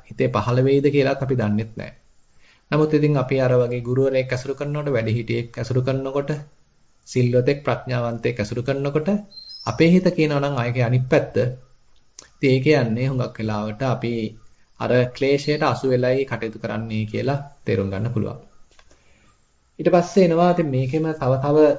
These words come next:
විහිදයන් ඉස්සා මච්චරිය කියන දෙක ඒකත් ටිකක් ළඟ ළඟ යන ගතියක්. දැන් ඉස්සා ඊර්ෂ්‍යාව. දැන් ඊර්ෂ්‍යාව කියන එක ඇත්තටම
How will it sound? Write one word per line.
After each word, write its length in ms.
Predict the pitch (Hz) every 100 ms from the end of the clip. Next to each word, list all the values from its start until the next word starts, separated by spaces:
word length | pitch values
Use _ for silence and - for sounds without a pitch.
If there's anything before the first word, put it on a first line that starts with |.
| -
විහිදයන් 640 | 127 139 147 139 104 104 143 - - - - _ -
ඉස්සා 400 | 127 - 160 156 -
මච්චරිය 560 | 135 127 127 160 151 143
කියන 220 | 127 131 117
දෙක 240 | 113 117 156 156 - _ - 135
ඒකත් 280 | 127 143
ටිකක් 300 | 147 131 127 - -
ළඟ 220 | 127 117
ළඟ 180 | 113 120 117
යන 120 | 120
ගතියක්. 320 | 104 95 - - - - _ _ _ _ _ _ _
දැන් 140 | 110 104 -
ඉස්සා 400 | - - 104 98 - -
ඊර්ෂ්‍යාව. 540 | 143 127 - 90 90 - - _ _ - _ _ -
දැන් 100 | 107
ඊර්ෂ්‍යාව 480 | 131 139 - 180 185 180
කියන 220 | 165 139
එක 180 | 120 143
ඇත්තටම 420 | 147 139 127